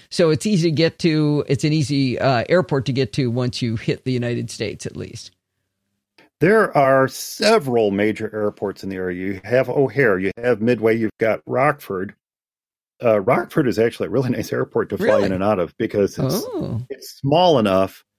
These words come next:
Speaker 2: that it's, it's easy to get in, out, in and out of. But I think the, the biggest problem with Rockford is the limited flights in and out
Speaker 1: Ah,
Speaker 2: of it.
Speaker 1: okay.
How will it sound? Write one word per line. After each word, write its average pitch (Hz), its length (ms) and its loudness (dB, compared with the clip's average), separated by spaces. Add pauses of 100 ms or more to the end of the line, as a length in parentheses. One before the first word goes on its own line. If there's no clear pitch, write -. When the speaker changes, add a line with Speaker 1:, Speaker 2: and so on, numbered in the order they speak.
(360)
Speaker 2:
that 110 240 4
it's, 107 260 -4
it's 117 220 -8
easy 123 260 -2
to 107 80 -2
get 104 160 0
in, 101 140 0
out, 98 360 -2
in 117 360 -2
and 110 120 0
out 113 160 4
of. 92 160 -2
But 110 260 0
I 120 140 2
think 156 380 0
the, 107 220 -4
the 120 180 0
biggest 147 240 2
problem 135 180 0
with 110 120 -4
Rockford 113 400 0
is 92 100 -2
the 104 100 -4
limited 95 400 -2 (260)
flights - 580 -4
in 107 120 -2
and 87 100 -2
out 87 80 -4
Speaker 1:
Ah, 143 320 0
Speaker 2:
of 160 60 -4
it. - 100 -4
Speaker 1:
okay. - 200 -6